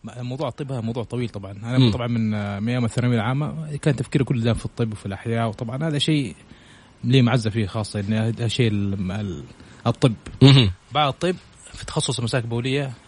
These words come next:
Speaker 1: يعني ما هم ندرس مثلًا سنة رابعة وخامسة، دائمًا نركز في إيش؟ موضوع ال-، المسالك البولية والأقسام حقتها، ودائمًا يجينا في انترست، يعني، يعني
Speaker 2: مم.
Speaker 1: نفضلها دائمًا أكثر شيء. سبحان
Speaker 2: صح.
Speaker 1: الله بعدين
Speaker 2: إيه، رفعت المايك.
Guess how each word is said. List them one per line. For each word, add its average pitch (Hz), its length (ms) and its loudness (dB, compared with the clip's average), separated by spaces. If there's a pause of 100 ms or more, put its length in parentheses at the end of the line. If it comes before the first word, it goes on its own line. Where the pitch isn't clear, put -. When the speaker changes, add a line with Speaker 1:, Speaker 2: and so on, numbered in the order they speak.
(100)
Speaker 1:
يعني 117 160 -6
ما 117 280 -2
هم 123 100 0
ندرس 123 240 -2
مثلًا 113 240 -2
سنة 123 240 2
رابعة 120 300 4
وخامسة، 120 380 0
دائمًا 131 460 2
نركز 123 180 2
في 135 100 -8
إيش؟ 127 220 -8
موضوع 120 220 0
ال-، 110 160 0 (760)
المسالك 107 840 0
البولية 110 680 0
والأقسام 104 560 0
حقتها، 113 360 4 (380)
ودائمًا 147 240 8
يجينا 135 180 6
في 131 120 4
انترست، 120 300 4
يعني، 98 260 2 (240)
يعني 117 260 6
Speaker 2:
مم. 113 60 8
Speaker 1:
نفضلها 101 300 4
دائمًا 101 240 0
أكثر 123 180 0
شيء. 98 220 2 (920)
سبحان 151 220 2
Speaker 2:
صح. 185 60 6
Speaker 1:
الله 170 120 4
بعدين 156 420 0 (1120)
Speaker 2:
إيه، 117 140 0
رفعت 110 260 -2
المايك. 90 380 -6